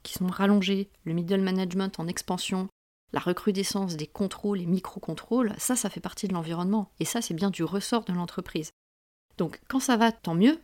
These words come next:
Quand ça va pas, il y a cet effet, euh, « Ah bah les gens, ils travaillent de chez eux, donc ça nous concerne pas. » Et du coup, on,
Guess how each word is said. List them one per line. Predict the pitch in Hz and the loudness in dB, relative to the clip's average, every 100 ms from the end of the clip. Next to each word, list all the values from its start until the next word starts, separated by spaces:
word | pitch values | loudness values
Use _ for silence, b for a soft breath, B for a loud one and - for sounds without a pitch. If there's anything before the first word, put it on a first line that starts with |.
| _ - | _ -6
Quand | 202 | -2
ça | 190 190 | 0 0
va | 190 | -2
pas, | - 240 | 2 4
il | 226 | 4
y | |
a | 180 | 0
cet | 175 180 | -6 -8
effet, | - 240 202 | -2 4 4
euh, « | 165 _ - | 2 _ 4
Ah | 240 | 8
bah | |
les | 226 | 10
gens, | 220 254 | 10 6
ils | |
travaillent | 240 202 190 | 6 2 2
de | 170 | 0
chez | - 165 | -2 0
eux, | 269 | 0
donc | 269 - | -2 -4
ça | 196 | 0
nous | 180 | 0
concerne | - 208 233 220 214 | 0 0 4 6 4
pas. » | 190 175 _ - | 2 -10 _ -8
Et | 170 | -8
du | 175 | -4
coup, | - | 2
on, | 240 180 | 4 4